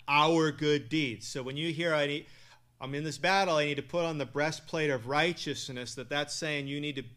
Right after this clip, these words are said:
be a good person. I'm not saying don't be a good person. That's not what that's saying. It's not saying,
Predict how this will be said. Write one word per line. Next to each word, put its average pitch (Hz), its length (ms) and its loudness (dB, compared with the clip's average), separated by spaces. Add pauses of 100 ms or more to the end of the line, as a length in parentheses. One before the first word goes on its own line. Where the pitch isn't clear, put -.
(440)
be 165 180 2
a 143 60 2
good 143 260 -2
person. 151 380 -2
I'm 110 80 -10
not 127 180 -8
saying 117 220 -6
don't 110 200 -10
be 110 120 -10
a - 20 -8
good 101 240 -12
person. 98 420 -12 (520)
That's 151 180 0
not 185 180 4
what 175 120 -2
that's 151 240 -2
saying. 123 340 -8 (560)
It's 120 160 -8
not 160 220 -2
saying, 139 260 -4